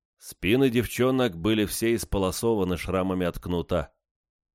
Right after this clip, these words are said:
Дедок хоть и вызывал расположение к себе, но он был рабовладельцем, и я, наверное, с ним дела буду иметь по минимуму. Я сел за стол. «Мозгокрут,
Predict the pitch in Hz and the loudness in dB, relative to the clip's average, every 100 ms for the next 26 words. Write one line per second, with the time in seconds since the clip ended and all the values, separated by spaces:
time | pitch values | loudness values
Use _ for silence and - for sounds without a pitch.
0 | _ _ _ - 82 98 151 151 - 127 | _ _ _ -6 -4 4 4 2 -4 0
1 | 123 123 107 120 120 98 90 - 92 85 | 2 2 2 2 4 4 2 0 0 0
2 | 82 80 80 - 104 113 123 - _ _ | 0 -2 -4 -4 -6 -2 -2 -4 _ _
3 | _ _ _ - 82 87 85 92 92 - | _ _ _ -6 0 0 2 0 0 -2
4 | 90 87 90 87 95 107 80 - 73 65 | 0 2 2 2 0 0 -2 -4 -8 -8
5 | _ _ _ _ _ _ _ _ 80 87 | _ _ _ _ _ _ _ _ 0 2
6 | 104 127 127 127 135 135 - 95 101 113 | 4 4 4 4 4 2 2 0 2 2
7 | 98 92 95 104 104 85 82 - - - | 2 2 0 2 2 0 0 -6 -8 -2
8 | 101 98 80 78 76 76 69 _ _ _ | 0 0 -2 -4 -4 -4 -6 _ _ _
9 | _ _ _ _ _ _ _ _ 78 80 | _ _ _ _ _ _ _ _ -4 -2
10 | 90 82 82 82 - 76 62 _ _ _ | 0 0 0 -2 -2 -2 -4 _ _ _
11 | _ _ _ _ _ _ - 85 107 110 | _ _ _ _ _ _ -4 2 2 2
12 | 120 80 | 0 -2